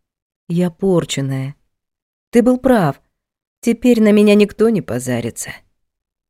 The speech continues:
Ну а если он согласится, пойдешь за него?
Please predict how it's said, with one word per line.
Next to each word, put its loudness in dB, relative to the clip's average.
Ну 6
а 6
если 0
он 2
согласится, -2
пойдешь 4
за 4
него? 2